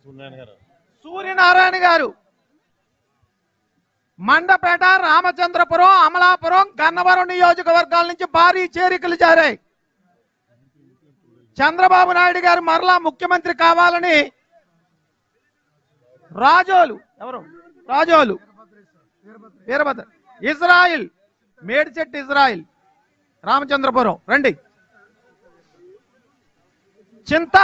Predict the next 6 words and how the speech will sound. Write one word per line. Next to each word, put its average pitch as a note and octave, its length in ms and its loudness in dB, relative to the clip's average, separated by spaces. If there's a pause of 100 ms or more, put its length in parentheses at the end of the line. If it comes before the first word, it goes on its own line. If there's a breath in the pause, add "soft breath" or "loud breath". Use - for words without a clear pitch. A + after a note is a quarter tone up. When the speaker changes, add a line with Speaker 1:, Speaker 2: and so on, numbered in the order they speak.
(100)
Speaker 2:
వీరభద్రరావు F4 720 0 (100)
రాజోలు, F4 480 2 (1400)
చింతా D#4 280 0 (120)
వీరభద్రరావు F4 680 0 (100)
రాజోలు E4+ 460 2 (2500)
రండి, G#3+ 240 -8